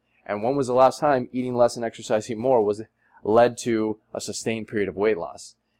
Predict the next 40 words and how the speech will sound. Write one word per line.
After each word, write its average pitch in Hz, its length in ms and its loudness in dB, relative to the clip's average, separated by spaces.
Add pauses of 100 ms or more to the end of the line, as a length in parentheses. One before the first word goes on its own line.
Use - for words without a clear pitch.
(120)
And 101 160 -8
the 117 140 0
answer 151 240 4
is 120 80 0
probably 117 460 2
never, 113 320 4
otherwise 101 340 2
you 101 60 -10
wouldn't 101 200 0
even 95 180 -14
be 123 200 -2
here, 92 240 -10
right? 101 240 -2 (800)
And 156 160 2
then 165 200 2 (120)
the 151 160 0
other 226 160 6
thing 185 160 -2
that 139 120 0
happens 110 460 0
when 107 120 -6
you 98 80 -8
go 101 100 0
to 92 80 -4
doctors 92 460 -2
is 104 140 -6
that 113 260 4 (1000)
even, 175 360 -2
like, 120 240 -6
let's 156 200 -2
say 147 180 2
that 120 200 0
you 107 180 -8
do, 107 460 2
you 107 160 -8
do 127 140 -2
follow 95 240 4
their 82 140 -4
advice, 85 360 -4
which - 260 -14